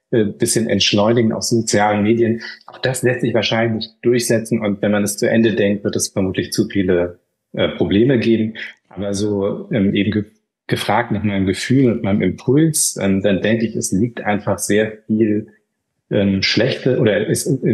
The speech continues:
es gibt einfach, ähm, die, die sozialen Medien laden zu sehr viel ein, was, ähm, was sich auswirkt auf den Diskurs,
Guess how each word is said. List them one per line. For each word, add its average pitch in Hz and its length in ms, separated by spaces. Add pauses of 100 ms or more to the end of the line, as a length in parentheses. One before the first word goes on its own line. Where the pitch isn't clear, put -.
es - 160
gibt - 200
einfach, 104 440
ähm, 101 320 (280)
die, 113 240
die 110 140
sozialen 117 440
Medien 120 280
laden 113 360
zu 110 180
sehr 107 220 (100)
viel 113 280
ein, 110 360
was, - 340
ähm, 92 480
was - 300
sich - 340
auswirkt 117 480
auf 98 180
den 92 320
Diskurs, 113 600